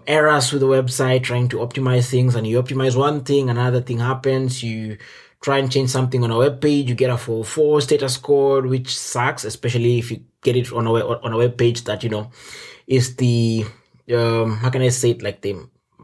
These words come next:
highest ranking for that website, et cetera. So I kind of understand, you know, it's kind of a slow process, et cetera, but if you do it really well and you do it according to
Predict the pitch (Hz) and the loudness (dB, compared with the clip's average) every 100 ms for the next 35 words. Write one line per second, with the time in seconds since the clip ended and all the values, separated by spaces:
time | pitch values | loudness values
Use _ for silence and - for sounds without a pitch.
0 | 123 - - 117 120 139 127 - 117 117 | -20 -20 -8 0 2 4 2 -2 -2 0
1 | 127 127 123 120 - - 120 117 110 110 | 2 0 0 -2 -2 -6 -4 -4 -6 -6
2 | 123 117 - - - - 123 139 131 160 | -6 -6 -12 -20 -18 -6 -2 0 2 2
3 | 160 160 - 214 214 123 147 147 127 143 | 2 0 -2 0 0 -2 0 0 0 0
4 | 156 139 139 131 - 151 156 131 127 - | 0 2 2 0 -2 0 2 2 0 0
5 | 131 127 127 123 120 113 120 117 113 123 | 0 2 0 -2 -2 -6 -4 -4 -2 -2
6 | 117 - 123 123 127 165 196 196 117 123 | -2 0 -2 -2 -2 -2 0 -2 -2 0
7 | 139 131 117 107 107 110 135 127 120 117 | 2 2 0 -2 -4 0 0 2 0 0
8 | 131 127 113 131 127 127 117 113 | 0 0 -2 0 2 0 0 -6